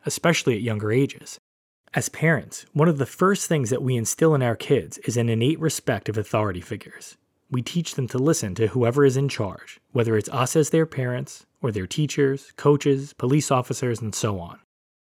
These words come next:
Rarely, though, are they forced to choose between authority figures. Usually, there's only one present at a given time, and so they never have to consider any sort of hierarchy. When parents start giving their kids directions during a game, though,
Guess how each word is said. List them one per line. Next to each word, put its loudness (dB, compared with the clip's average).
Rarely, 4
though, -6
are 0
they 2
forced 2
to -4
choose -2
between -2
authority -4
figures. -12
Usually, 2
there's 4
only 4
one 4
present 0
at -2
a 0
given 0
time, -4
and -2
so 4
they 4
never 2
have -2
to -8
consider 0
any -2
sort 0
of -4
hierarchy. -2
When -2
parents 0
start 0
giving 2
their 2
kids 2
directions -2
during -2
a -6
game, -4
though, -2